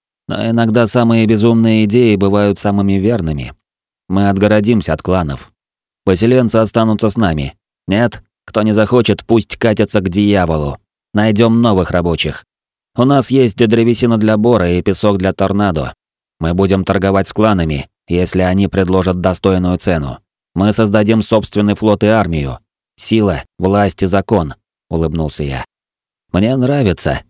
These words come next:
как звучат эти слова». «Вам не позволят это сделать.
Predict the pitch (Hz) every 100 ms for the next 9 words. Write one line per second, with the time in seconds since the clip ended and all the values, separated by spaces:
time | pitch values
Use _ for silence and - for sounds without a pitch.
0 | - 95 85 90 92 92 - 80 85 -
1 | 85 80 62 - _ _ _ _ _ _
2 | _ _ - 160 170 175 - 175 170 190
3 | 165 107 98 95 87 98 95 95 -